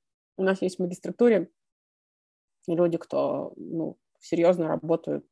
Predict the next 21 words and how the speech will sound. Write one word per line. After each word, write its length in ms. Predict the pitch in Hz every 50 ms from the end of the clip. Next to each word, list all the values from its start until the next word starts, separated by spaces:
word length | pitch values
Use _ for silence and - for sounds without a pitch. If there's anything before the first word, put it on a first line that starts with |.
| - -
э, 300 | - - 160 151 - - - -
там, 160 | - - 156
разработчиками, 960 | 170 170 175 170 170 180 175 180 - - - - - 156 143 - - - - _ _ _ -
э, 60 | -
в 1700 | - - - 104 135 - - 139 - - - - - - - - _ _ _ _ _ _ _ - - - 302 - - 294 156 151 165 170
I 120 | 170 165
T-компаниях, 720 | 170 - 190 - 165 170 175 - 226 262 294 247 196 170 - _ _ _ _ _ _ _ _ _ _ _ -
но 160 | 196 196 202
при 160 | 196 - 190
этом 260 | 196 196 180 165 165
учатся 360 | 175 180 - - _ - -
у 240 | 156 147 - 170 170
нас, 400 | 160 165 180 190 190 - - -
и, 240 | - - - - - - -
и, 220 | - 165 170 170 175
ну, 160 | 180 175 165
им 140 | 170 175 170
просто 320 | - 156 160 - - -
кайф 340 | 151 - - 143 143 143 _
от 120 | - - -
этого. 340 | - - - - - -